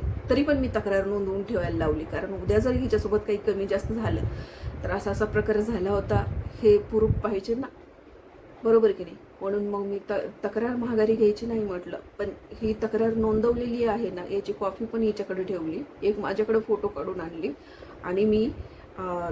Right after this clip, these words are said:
तिथं डिपार्टमेंटला पण, अं, सांगितलं की, अं, नाही का, "हे तक्रार तर वापस नाही घ्यायची," म्हटलं, म्हणजे, अं,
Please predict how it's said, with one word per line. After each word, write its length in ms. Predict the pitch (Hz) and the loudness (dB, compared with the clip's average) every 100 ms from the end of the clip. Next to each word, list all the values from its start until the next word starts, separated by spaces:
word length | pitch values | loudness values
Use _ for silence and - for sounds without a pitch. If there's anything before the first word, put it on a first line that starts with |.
| - | -2
तिथं 420 | 220 247 220 196 | 0 2 2 2
डिपार्टमेंटला 580 | 208 214 214 220 220 226 | 0 0 0 0 2 2
पण, 380 | 233 226 226 208 | 2 2 2 2
अं, 220 | 196 196 | 2 0
सांगितलं 460 | 220 196 190 185 | 0 -2 -2 -2
की, 320 | 185 196 202 190 | -2 -2 0 0
अं, 120 | 196 | -2
नाही 200 | 196 240 | -2 -4
का, 220 | 214 160 147 - | -4 -6 -8 0
"हे 80 | 226 | 2
तक्रार 460 | 220 233 226 240 254 - | 2 0 -2 -2 -2 -2
तर 60 | |
वापस 360 | 269 233 233 226 | 0 0 -2 -2
नाही 140 | 285 | 0
घ्यायची," 320 | 262 - - 180 | 2 0 -2 -4
म्हटलं, 340 | - - - - - - - - - - - - - | -2 -2 -2 -2 -4 -4 -6 -6 -6 -6 -8 -14 -10
म्हणजे, 340 | 143 180 208 | -6 -2 2
अं, 420 | 202 - - 151 | 2 -2 -6 -4